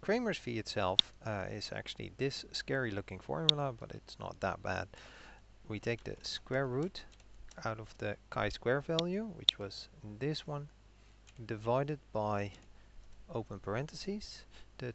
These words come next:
total, uh, number in the sample, multiplied by, open another set of parentheses, this Q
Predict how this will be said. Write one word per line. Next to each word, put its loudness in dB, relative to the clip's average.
total, 4
uh, -4
number 4
in -4
the -2
sample, 0
multiplied -2
by, 4
open 0
another 0
set 0
of -4
parentheses, -4
this 0
Q 4